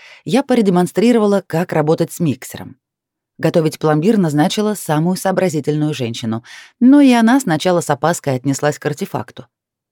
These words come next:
но вскоре оценила всю прелесть его использования. На варенье сгущёнки поставила двух женщин, у каждой было по две кастрюльки. Сама печь была с шестью варочными плитами, поэтому ещё одной женщине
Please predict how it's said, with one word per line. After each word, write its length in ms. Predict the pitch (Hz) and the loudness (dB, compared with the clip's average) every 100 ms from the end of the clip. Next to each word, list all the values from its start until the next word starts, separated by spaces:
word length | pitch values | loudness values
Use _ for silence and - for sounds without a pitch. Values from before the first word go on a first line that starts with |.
| - | -6
но 180 | 165 190 | -4 -4
вскоре 400 | - - 196 233 | -2 0 2 2
оценила 460 | - 285 214 233 | 2 2 4 0
всю 180 | 247 170 | -4 -4
прелесть 420 | 147 143 139 135 | 0 0 0 -2
его 200 | 143 135 | -2 0
использования. 760 | 147 - 143 127 117 123 117 120 _ _ _ _ _ _ _ _ _ - | -2 -2 -2 -2 -4 -6 -8 -12 _ _ _ _ _ _ _ _ _ -2
На 140 | 170 | 0
варенье 460 | 165 170 165 160 151 | 2 2 2 0 0
сгущёнки 680 | 135 147 - 277 262 - 113 _ _ | -2 -6 2 4 4 0 -12 _ _
поставила 480 | 160 156 294 285 262 | -6 -2 0 2 0
двух 300 | 165 220 214 | 0 -2 -2
женщин, 560 | 123 110 98 - 85 - - _ | -4 -6 -8 -10 -10 -10 -20 _
у 120 | - - | -6 -4
каждой 460 | 123 123 135 226 | -2 -2 0 0
было 260 | 220 208 262 | 2 2 2
по 100 | 185 | 0
две 180 | 135 156 | 0 -2
кастрюльки. 680 | 233 - 123 107 - - _ _ _ _ _ _ _ | -4 -6 -6 -6 -12 -20 _ _ _ _ _ _ _
Сама 360 | - 170 226 | -4 0 2
печь 360 | 254 170 131 - | 0 0 -2 -4
была 320 | 123 151 185 | -6 -2 -2
с 60 | 220 | -2
шестью 440 | - 170 - 170 | -4 -6 -4 -2
варочными 580 | 208 165 170 - 160 160 | 0 0 -2 -4 -4 -6
плитами, 560 | 156 170 123 - 107 101 - - | -6 -8 -8 -8 -8 -8 -14 -8
поэтому 500 | - 185 214 196 196 - | -2 0 2 0 0 -4
ещё 380 | 151 175 - | -6 -4 -2
одной 240 | 294 170 151 | 0 0 0
женщине 520 | 139 117 - 120 113 | 0 -2 -4 -8 -8